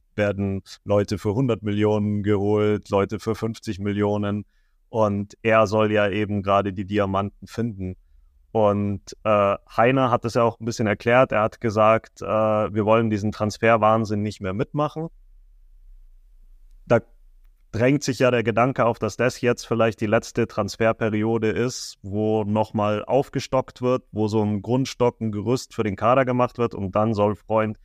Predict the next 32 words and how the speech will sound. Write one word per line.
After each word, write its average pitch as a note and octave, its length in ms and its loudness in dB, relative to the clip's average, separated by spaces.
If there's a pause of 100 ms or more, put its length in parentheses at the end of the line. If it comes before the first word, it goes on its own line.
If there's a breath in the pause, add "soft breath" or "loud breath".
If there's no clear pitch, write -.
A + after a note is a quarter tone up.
(360)
wirklich A2+ 280 -4
diese G#2 300 -2
Diamanten G#2 560 2
holen. F#2 240 -4 (580)
Ich - 260 -2
hab A#2+ 280 2
da A2+ 200 4
große A2+ 460 -2
Zweifel B2 420 0
bei B2+ 140 0
den B2+ 160 -2
Bayern, B2 480 2
weil A2 200 2
man G#2+ 260 0
muss A#2+ 220 -2
auch G#2+ 180 2
sagen, A2+ 400 2
dass A2 180 -2
die A2 80 -6
Bayern G#2+ 500 2
diese A2+ 300 -2
Sache G#2+ 440 2
schon G#2 300 -2
seit G#2 360 0
mindestens A2 640 -6
zehn G#2 300 -2
Jahren, A2+ 320 2
glaub A#2+ 240 4
ich, - 120 -6
erzählen, A#2+ 580 0
dass G2+ 180 0
man G2+ 360 -8